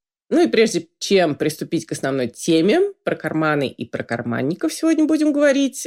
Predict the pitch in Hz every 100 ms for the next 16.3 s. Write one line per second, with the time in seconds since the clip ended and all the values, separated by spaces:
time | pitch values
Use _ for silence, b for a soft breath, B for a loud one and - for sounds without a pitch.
0 | - 170 160 151 - - - 403 302 262
1 | - - 151 107 - 127 147 147 151 226
2 | 285 208 175 170 165 302 440 - 185 190
3 | 220 233 151 143 139 147 139 123 _ -
4 | 131 - 151 202 160 131 127 - - 330
5 | 415 - _ 226 269 - 175 180 160 196
6 | 196 - 160 160 - 190 180 131 - _
7 | _ _ _ _ - 156 190 208 240 240
8 | 202 160 165 160 170 165 165 180 180 147
9 | 135 127 - 127 170 349 254 208 175 151
10 | 131 127 120 170 339 339 247 220 156 -
11 | 214 269 170 160 - 208 202 - 185 175
12 | 147 151 - 135 147 147 - - - 101
13 | 85 135 131 135 131 294 320 220 190 -
14 | - 196 208 - - 170 170 160 - 147
15 | 147 131 123 135 117 190 165 165 156 147
16 | 143 127